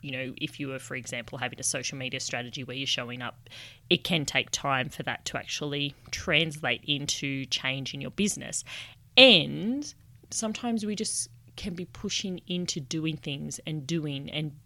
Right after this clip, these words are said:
busy in that space, and we miss the opportunity to, one, think critically about, like, why are we even doing this, and also to actually just slow down and think about that critical a-, aspect of, well, what is working, what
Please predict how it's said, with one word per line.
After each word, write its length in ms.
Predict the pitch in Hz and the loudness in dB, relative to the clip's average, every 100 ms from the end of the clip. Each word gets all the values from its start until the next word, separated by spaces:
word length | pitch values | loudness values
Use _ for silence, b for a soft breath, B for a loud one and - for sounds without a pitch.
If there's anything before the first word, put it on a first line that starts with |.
| - - - - | -20 -20 -20 -4
busy 480 | 180 156 147 139 - | -2 0 -2 -4 -6
in 160 | 165 165 | -4 0
that 240 | 143 123 | -2 -2
space, 560 | - - 143 139 - - - | -4 0 0 0 0 -4 -2
and 220 | 156 147 | -4 -2
we 100 | 156 | -4
miss 240 | 160 175 | -4 -6
the 140 | - 151 | -4 -6
opportunity 520 | - - 165 147 143 | -4 -6 -4 -6 -8
to, 120 | - | -6
one, 160 | 156 151 | -2 -2
think 220 | 147 160 | -2 -8
critically 400 | - 151 139 147 | -4 -4 -4 -10
about, 180 | 147 - - | -8 -10 -10
like, 120 | 147 - 147 156 | -14 -12 -12 -8
why 800 | 143 147 151 147 123 78 220 220 - | -6 -4 0 0 2 0 -2 -2 -6
are 60 | |
we 140 | 147 135 | -4 -4
even 240 | 135 - | -6 -8
doing 260 | - - - | -10 -12 -12
this, 260 | - - - B B B B - | -10 -10 -12 B B B B 6
and 200 | 196 190 | 8 8
also 1000 | 190 196 - 190 180 180 175 175 175 156 - - | 6 4 2 4 4 4 4 2 0 -2 -6 -8
to 160 | - 170 | -2 0
actually 400 | - - 175 160 | 0 -2 -4 -2
just 480 | - 160 - - - | 0 0 -2 -8 -6
slow 300 | - 156 160 | -2 0 2
down 180 | 151 | 2
and 100 | 151 | 0
think 200 | - 165 | -2 -4
about 400 | 165 151 135 - B B B B B B | -2 2 2 2 B B B B B B
that 160 | 175 - | 2 2
critical 280 | 214 214 180 | 2 4 6
a-, 160 | 151 - | 4 2
aspect 480 | 160 165 - 165 - | -2 -2 0 0 0
of, 160 | 151 165 | -2 2
well, 100 | 160 | 2
what 260 | 160 - - | 4 2 2
is 180 | 220 190 | 0 2
working, 380 | 143 170 160 | 0 0 -4
what 160 | 151 | -2